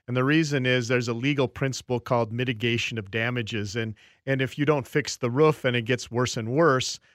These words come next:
well, what was caused by you not fixing it and what was caused by the original problem? So, and plus, if you don't fix it, you don't really have your damages,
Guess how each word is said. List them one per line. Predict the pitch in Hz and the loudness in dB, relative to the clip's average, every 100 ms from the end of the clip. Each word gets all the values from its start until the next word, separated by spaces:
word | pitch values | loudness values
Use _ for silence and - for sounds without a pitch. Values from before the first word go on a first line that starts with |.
| _ - | _ 0
well, | 135 131 | 2 4
what | 135 - | 2 0
was | 170 | -2
caused | - 143 143 127 | 4 6 6 6
by | 123 120 | 2 4
you | 127 | 4
not | 120 113 | 2 0
fixing | - 180 131 - 135 | 0 -2 -2 -2 0
it | 131 143 | 2 0
and | 127 127 | 0 0
what | 139 | 0
was | 139 | 0
caused | - - 135 139 123 | 0 2 2 2 0
by | 127 | 0
the | 123 127 | 2 0
original | 117 135 127 120 | 0 -2 -2 -6
problem? | - 135 151 156 107 - | -4 0 2 0 -4 -12
So, | - - 131 131 123 - - | -18 -2 2 2 0 -6 -4
and | 151 160 | -2 4
plus, | 190 - | 4 4
if | 160 | 0
you | 160 143 | 0 0
don't | 120 160 156 _ _ - | 4 2 2 _ _ -2
fix | 190 - - | -2 -2 -4
it, | 135 - _ _ | -4 -4 _ _
you | 135 | -8
don't | 156 180 147 | 0 0 0
really | 156 165 | -2 0
have | 139 - 139 143 143 110 | -2 2 4 6 4 -2
your | 120 120 127 123 120 117 _ _ _ - | -4 2 4 4 4 0 _ _ _ -2
damages, | 127 139 143 117 123 117 107 - | 0 2 0 0 -2 -2 -4 -10